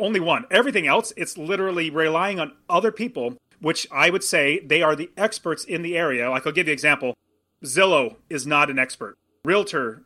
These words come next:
dot com is not expert. The Trulia, Redfin, like, all these websites are not experts. Who are the experts? The experts are the people that are literally there on the ground that live there. And so here's a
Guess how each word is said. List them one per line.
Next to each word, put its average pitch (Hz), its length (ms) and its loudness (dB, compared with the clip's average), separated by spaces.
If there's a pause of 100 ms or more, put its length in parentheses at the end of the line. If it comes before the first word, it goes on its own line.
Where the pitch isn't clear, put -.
dot 147 260 0
com 131 440 -2
is 143 220 -4
not 147 160 0
expert. 131 400 -4 (300)
The 143 580 0 (240)
Trulia, 151 600 2
Redfin, 151 420 2
like, 135 160 -4
all 226 100 4
these 302 240 0
websites 185 720 -4
are 170 440 2
not 139 440 -2 (340)
experts. - 640 -2 (280)
Who 196 220 -4
are 170 200 6
the 226 160 -4
experts? 247 420 -6 (280)
The 170 200 -6
experts 202 500 -2
are 165 240 6
the 160 120 -2
people 196 320 -8
that 160 220 -2 (180)
are 190 260 6
literally 214 580 0
there 151 400 4
on 151 140 4
the 160 80 0
ground 151 320 4 (280)
that 156 300 2
live 214 240 0
there. 117 260 -2 (280)
And 151 320 2
so 190 160 -2
here's 220 400 -2
a 180 320 2